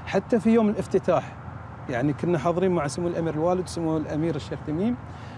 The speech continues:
فكان أحد، أحد الضيوف اللي جايين من برا يسأل سمو الأمير، يقول، الوالد يقول له: "ليش ما سويتوا نقوش إسلامية كثيرة؟" وقال له: "هذه تشغل المصلين،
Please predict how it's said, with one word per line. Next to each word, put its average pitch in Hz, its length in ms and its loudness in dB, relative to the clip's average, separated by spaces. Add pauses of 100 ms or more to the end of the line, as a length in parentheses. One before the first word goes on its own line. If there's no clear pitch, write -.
(160)
فكان 196 360 2
أحد، 214 260 0 (100)
أحد 180 200 0
الضيوف 180 480 2
اللي 156 120 0
جايين 165 340 2
من 180 160 4
برا 180 240 4
يسأل 202 520 2
سمو 196 240 -4
الأمير، 196 340 0
يقول، 190 240 2
الوالد 185 380 2
يقول 202 240 0
له: 208 100 4 (480)
"ليش 240 220 2
ما 226 120 4
سويتوا 208 440 2
نقوش 208 520 2
إسلامية 185 560 0
كثيرة؟" 185 600 2
وقال 160 1040 -2
له: 175 280 2
"هذه 165 280 0 (280)
تشغل 196 360 2
المصلين، 165 640 2